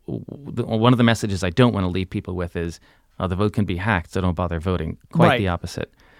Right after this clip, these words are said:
Speaker 2: Right, right.
Speaker 1: Like,
Speaker 2: It's,
Speaker 1: vote
Speaker 2: it's, this
Speaker 1: Yeah.
Speaker 2: is something we can fix, and it's im-, it's,
Speaker 1: Yes.
Speaker 2: it's very important that we do it, and that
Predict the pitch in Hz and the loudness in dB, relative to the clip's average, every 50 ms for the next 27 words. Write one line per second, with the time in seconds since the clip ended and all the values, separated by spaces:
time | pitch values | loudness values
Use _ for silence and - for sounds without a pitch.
0 | - - 160 165 151 131 117 - 151 160 151 135 131 143 156 160 - 117 120 135 | -6 0 2 4 4 4 2 2 4 4 4 4 4 2 2 4 6 6 6 6
1 | 185 165 - - _ _ _ _ - 156 185 180 196 196 - - 214 202 180 185 | 4 2 2 -2 _ _ _ _ 2 4 4 6 6 2 4 4 4 4 6 6
2 | 170 165 170 147 - 170 151 143 - - - 208 190 156 - - - - - 160 | 6 6 4 4 2 2 0 0 -4 2 4 6 6 6 4 0 -6 -4 -2 0
3 | 156 156 143 - 165 151 156 - _ 180 160 135 - 107 104 98 90 - - - | 0 0 2 2 0 0 0 0 _ 0 0 0 2 2 2 0 0 -4 -4 -4
4 | 180 151 - - 151 135 123 160 180 185 185 175 170 160 151 127 - 175 180 170 | -2 -2 -2 -2 -4 0 4 6 6 6 6 6 4 2 0 2 4 4 4 4
5 | 151 143 139 139 139 139 135 135 127 127 131 165 160 135 120 117 117 - _ - | 2 0 2 2 2 2 2 0 -2 2 4 4 6 6 4 2 -2 -4 _ -20
6 | - - - - - _ _ - - 147 147 147 143 139 139 139 135 131 - _ | -20 -20 -20 -20 -20 _ _ -2 0 2 2 2 2 0 0 -2 -2 -4 -8 _
7 | _ _ _ _ _ _ _ _ - 196 156 151 147 147 147 - | _ _ _ _ _ _ _ _ -2 2 4 4 6 4 4 2